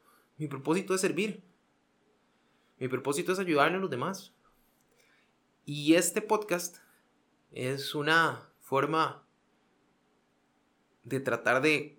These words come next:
llegar a más personas y hacer eso, servirles. Entonces, las cosas se van dando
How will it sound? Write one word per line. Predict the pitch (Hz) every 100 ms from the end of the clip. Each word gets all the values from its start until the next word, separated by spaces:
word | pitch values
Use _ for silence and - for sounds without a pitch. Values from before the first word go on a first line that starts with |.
| _
llegar | - 120 123 139
a |
más | 143 131 131
personas | 156 143 147 139 143 - _ _ _ _
y | 139
hacer | 131 156
eso, | 190 - - _ _ _
servirles. | - 127 131 175 87 - - _ _ _ _ _ _ _ -
Entonces, | 131 143 147 170 - - - - _ _ _ _ _ _ _ _ _ _ _ _ _ _ _ _ _ _ _ _ _ _ _ _ _ _ _ _ _ _ _ _ _ _ _ _ _
las | 139 135
cosas | - 156 185
se | 202
van | 185 185
dando | 185 190 117 -